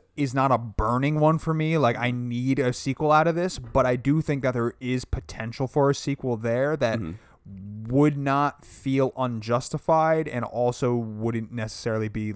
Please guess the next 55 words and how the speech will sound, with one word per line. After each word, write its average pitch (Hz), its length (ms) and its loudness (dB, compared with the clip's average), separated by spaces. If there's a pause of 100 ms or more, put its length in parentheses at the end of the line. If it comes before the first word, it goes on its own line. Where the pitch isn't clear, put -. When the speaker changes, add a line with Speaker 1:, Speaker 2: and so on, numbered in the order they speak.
(120)
Speaker 1:
shitty. - 460 -10 (180)
Speaker 2:
Yeah, 87 220 -2 (640)
I 131 60 -8
get 143 180 -2
that. 110 220 -2 (200)
Speaker 1:
Yeah. 101 280 -6 (140)
Speaker 2:
I 165 60 -6
get 110 160 -2
it. - 120 -6 (300)
I, 175 340 6
I, 139 260 -2
I 127 120 -2
agree. 120 320 -4
Like, 87 280 -6
the, 95 160 -10 (100)
the 107 160 0
ending 104 260 -2
of 92 140 -2
it 90 120 -4
really 92 260 -2
kinda, 87 200 -8
like, 85 160 -8
set 90 160 -4
it 87 80 -4
up - 160 -6
where 87 80 -2
it's 82 120 -10
like 80 140 -6
there 90 120 -4
could - 280 -14
have 73 80 -10
been 78 160 -10
something 78 380 -12
else. - 360 -16
Speaker 1:
Yeah. 104 260 -4 (480)
Speaker 2:
But 95 80 -2
again, 85 240 -4
too, 73 220 -8
it 65 120 -8
left 76 220 -8
it - 140 -8
in 82 160 -8
a 71 40 -10
spot - 340 -6
where 80 120 -4
it's 78 100 -14
like, 78 280 -10
it's - 180 -8
fine 87 360 -6
just 87 160 -12
the 87 60 -8
way 78 140 -6
it 71 80 -10
is. 78 260 -8 (100)
Speaker 1:
Yeah. 110 260 -4